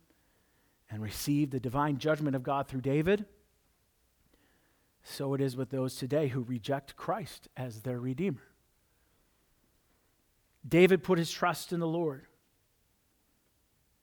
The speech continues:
who's the only one who could save him. Do we do the same?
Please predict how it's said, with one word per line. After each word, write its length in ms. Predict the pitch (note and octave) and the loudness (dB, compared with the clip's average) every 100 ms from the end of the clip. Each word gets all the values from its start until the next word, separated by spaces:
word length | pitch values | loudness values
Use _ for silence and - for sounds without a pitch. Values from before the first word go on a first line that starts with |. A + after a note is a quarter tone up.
| _ _ _ - | _ _ _ -6
who's 200 | D#3 C#3 | -4 2
the 80 | |
only 200 | D#3+ G3 | 2 4
one 220 | G3 F#3+ E3 | 4 4 4
who 100 | D3+ | 0
could 160 | C#3 | -2
save 340 | - D3 C#3 G2 | -4 -2 -2 -4
him. 200 | G2+ G2+ _ _ _ _ _ _ _ _ _ _ _ _ _ _ _ _ - - _ _ _ _ _ | -12 -14 _ _ _ _ _ _ _ _ _ _ _ _ _ _ _ _ -20 -20 _ _ _ _ _
Do 120 | - C3+ | -6 -2
we 140 | E3+ | 0
do 160 | E3 G3 | 0 2
the 120 | F#3+ | 2
same? 400 | - G#3+ C3 | 4 2 2